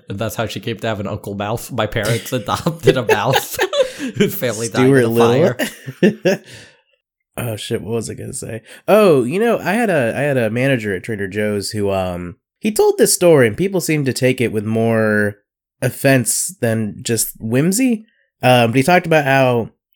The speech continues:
Speaker 2: he does a similar thing, but in, in, in person, uh, you know,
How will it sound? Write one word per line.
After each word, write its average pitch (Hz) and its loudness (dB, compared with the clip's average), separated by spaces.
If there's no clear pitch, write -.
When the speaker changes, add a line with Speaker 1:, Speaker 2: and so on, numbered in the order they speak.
Speaker 2:
he 139 -2
does 156 4
a 127 -2
similar 135 0
thing, 101 -2
but 107 -4
in, 117 -2
in, 110 -4
in 101 -8
person, 78 -8
uh, 87 -10
you 95 -10
know, 90 -8